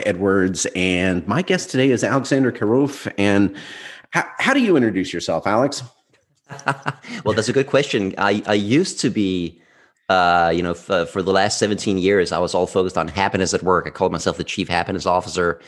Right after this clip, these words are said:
Speaker 2: and did speeches and workshops all around the world on how to create happier workplaces. Uh, and then last year, uh, I got really sick of that.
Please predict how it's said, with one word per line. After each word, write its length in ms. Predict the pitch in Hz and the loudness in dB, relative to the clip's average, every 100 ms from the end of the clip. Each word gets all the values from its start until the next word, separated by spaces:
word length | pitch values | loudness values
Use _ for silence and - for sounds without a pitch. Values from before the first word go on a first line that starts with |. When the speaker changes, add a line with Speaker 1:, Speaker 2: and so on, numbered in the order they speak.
| - - - _ - | -20 -20 -20 _ -2
Speaker 2:
and 160 | 95 92 | 0 2
did 120 | 92 | 0
speeches 380 | - 110 92 90 | 0 0 0 -2
and 140 | 90 | 2
workshops 400 | 98 - 87 80 | 2 2 -2 0
all 100 | 87 | 0
around 240 | 85 87 | 2 0
the 60 | 87 | 2
world 340 | 85 90 85 - | 2 2 0 0
on 300 | 85 82 82 | 0 0 -2
how 160 | 90 | -2
to 80 | 92 | -2
create 240 | - 85 | 0 -2
happier 340 | 73 90 95 85 | -2 -4 -2 0
workplaces. 680 | 101 - 85 76 82 - - | 0 -2 -4 -4 -6 -10 -2
Uh, 360 | 87 85 82 78 - - - _ | 0 2 2 -2 -12 -20 -20 _
and 200 | 104 98 | -2 2
then 240 | 98 104 98 | 2 4 4
last 360 | 101 139 - | 2 0 0
year, 400 | 107 87 80 76 - _ _ _ _ _ - | 2 2 2 -2 -10 _ _ _ _ _ -2
uh, 480 | 95 87 87 85 85 | 2 2 2 0 0
I 120 | 107 | 0
got 200 | 107 107 | 2 0
really 720 | 92 92 104 104 107 107 101 92 | 0 -2 0 2 4 4 2 0
sick 280 | - 92 | 0 0
of 120 | 87 78 | 0 -2
that. 340 | 82 80 | -2 -2